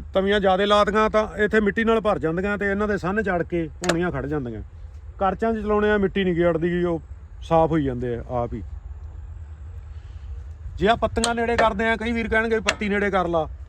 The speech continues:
ਆਹ ਵਿੱਚ ਫੇਰ ਨਹੀਂ ਗਾੜਨਾ, ਪੱਤੀ ਨੇੜੇ ਕਰਦੇ ਆ ਫੇਰ ਵੀ ਇਹ ਖੜਦੀ ਹੈ। ਬਸ ਇਹਦਾ ਹੱਲ ਇਹੀ ਹੈ ਵੀ ਤਵੀਆਂ ਨਾ ਮਾਰੋ, ਜੇ ਕਰਚੇ ਛੋਟੇ ਆ ਤਾਂ ਅੱਪੜ 'ਚ ਹੀ ਚਲਾਓ, ਫਿਰ ਵਧੀਆ ਚੱਲਦਾ ਹੈ। ਦੂਜੀ ਗੱਲ ਉਹਦਾ ਆਪਾਂ ਨੂੰ ਸਾਰਿਆਂ ਨੂੰ ਪਤਾ ਹੀ ਹੈ ਵੀ ਜੇ ਟਾਪ ਲਿੰਕ, ਅਹ, ਮ, ਵੀ, ਅਹ, ਵੱਧ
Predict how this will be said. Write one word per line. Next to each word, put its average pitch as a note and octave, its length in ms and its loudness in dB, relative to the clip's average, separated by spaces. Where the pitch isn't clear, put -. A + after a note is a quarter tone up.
ਆਹ F3+ 100 0
ਵਿੱਚ F3+ 200 0
ਫੇਰ E3+ 240 2
ਨਹੀਂ F3+ 120 2
ਗਾੜਨਾ, D#3+ 340 2
ਪੱਤੀ G3 300 2
ਨੇੜੇ G#3+ 180 10
ਕਰਦੇ G3+ 260 8
ਆ G3+ 40 2
ਫੇਰ E3+ 220 2
ਵੀ F#3+ 100 0
ਇਹ F3+ 80 2
ਖੜਦੀ D#3 380 -2
ਹੈ। G2 40 -8
ਬਸ G3 200 2
ਇਹਦਾ A3+ 200 6
ਹੱਲ F#3+ 280 4
ਇਹੀ G#3+ 280 6
ਹੈ G#3 140 6
ਵੀ G#3+ 100 0
ਤਵੀਆਂ G3 400 2
ਨਾ F3 140 2
ਮਾਰੋ, F3+ 240 2
ਜੇ G3 120 0
ਕਰਚੇ F3+ 320 -2
ਛੋਟੇ F#3 300 -2
ਆ F3+ 60 0
ਤਾਂ D#3 140 -6
ਅੱਪੜ F#3 240 -4
'ਚ F3+ 40 -6
ਹੀ G3 60 -6
ਚਲਾਓ, E3+ 280 -2
ਫਿਰ E3 100 -4
ਵਧੀਆ D3+ 280 -4
ਚੱਲਦਾ A2 300 -10
ਹੈ। F#2 40 -12
ਦੂਜੀ G#3 300 2
ਗੱਲ A#3+ 160 6
ਉਹਦਾ B3 180 6
ਆਪਾਂ A#3+ 220 6
ਨੂੰ B3 100 4
ਸਾਰਿਆਂ A3+ 240 6
ਨੂੰ B3 100 0
ਪਤਾ G#3 200 2
ਹੀ A3+ 140 0
ਹੈ A3+ 60 2
ਵੀ A3 100 -2
ਜੇ G#3+ 220 2
ਟਾਪ F#3+ 360 0
ਲਿੰਕ, G3 300 -2
ਅਹ, F3 840 -2
ਮ, D3+ 240 -2
ਵੀ, F3 280 -2
ਅਹ, D#3 380 -2
ਵੱਧ E3 240 0